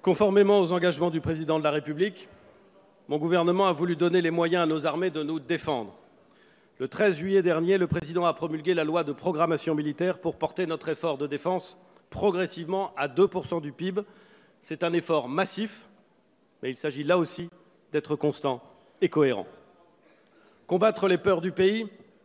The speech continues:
montrer que nous gardons le contrôle, c'est avoir le courage d'affronter sans fausse pudeur certaines réalités,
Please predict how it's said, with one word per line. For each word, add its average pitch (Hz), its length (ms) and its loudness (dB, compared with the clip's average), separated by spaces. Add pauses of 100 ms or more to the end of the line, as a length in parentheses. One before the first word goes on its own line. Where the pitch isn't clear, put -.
montrer 175 320 0
que 202 120 -4
nous 175 140 0
gardons 170 280 2
le 170 80 0
contrôle, 180 400 0
c'est 175 180 -6
avoir 170 300 0
le 165 80 -2
courage 175 400 0
d'affronter 165 420 -2
sans 151 160 -4
fausse 170 220 -6
pudeur 156 320 0
certaines 156 340 -4
réalités, 156 560 -4